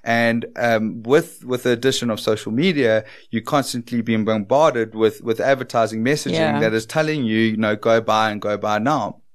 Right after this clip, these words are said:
Speaker 1: And this, this, um, level of keeping up with the Joneses is just constantly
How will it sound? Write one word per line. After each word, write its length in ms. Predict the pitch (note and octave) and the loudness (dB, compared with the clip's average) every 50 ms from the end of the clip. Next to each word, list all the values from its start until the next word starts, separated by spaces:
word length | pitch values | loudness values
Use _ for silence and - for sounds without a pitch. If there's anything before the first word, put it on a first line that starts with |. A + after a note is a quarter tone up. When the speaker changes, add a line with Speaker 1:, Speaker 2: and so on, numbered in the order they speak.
| - - - - - - - - - - - | -20 -20 -20 -20 -20 -20 -20 -20 -18 -10 -6
Speaker 1:
And 320 | C3+ C3+ C3 B2+ B2+ A#2+ A#2+ - - - - - _ - | -2 0 0 0 -2 -4 -8 -14 -20 -20 -20 -16 _ 0
this, 340 | B2+ B2+ B2+ B2 - - - - - - - | 2 2 2 2 -2 -6 -8 -12 -20 -16 -8
this, 360 | A#2 A#2+ A#2+ A2+ - - - - | -4 -2 -2 -2 -4 -6 -8 -8
um, 480 | - A#2+ A#2 A2+ G#2+ G#2 G#2 F#2 - - A2+ | -4 -2 0 0 0 0 -2 -4 -8 -8 -10
level 600 | A2+ G#2+ G#2+ A2+ C3+ D#3 F3 E3+ E3 E3+ D3 A#2+ - | -8 -6 -2 2 2 2 2 2 0 0 0 0 0
of 480 | C3 A#2+ A2+ A2 A2 - - - - - - - - - - - | 0 0 0 0 -4 -8 -20 -20 -20 -20 -20 -20 -20 -20 -20 -14
keeping 400 | - - F#3 F#3 F#3 F#3+ F3 D3 | -6 -6 -4 -2 -2 -2 -2 -2
up 180 | D3 D3 - | -2 -2 -4
with 140 | C#3 C3+ - | -6 -6 -4
the 80 | - G2+ | -6 -4
Joneses 760 | F#2+ - A2 C3 D#3 E3+ D#3+ A#2 F#2 C2 G#1 - - - - - - - - - - - | -2 0 0 0 0 -2 -4 -6 -6 -8 -8 -8 -10 -10 -10 -12 -20 -20 -20 -20 -12 -4
is 220 | - A#2+ A#2 A2 | -2 0 0 0
just 240 | - - C3+ C3 - | 0 -2 -2 -2 -2
constantly 1000 | - - D3 D#3 E3 E3 E3+ - D#3+ D3 C#3+ - C3+ B2+ A#2+ A#2+ A#2 A2+ G#2+ | -2 0 0 0 0 -2 -2 -2 -4 -4 -4 -2 0 2 2 4 2 2 0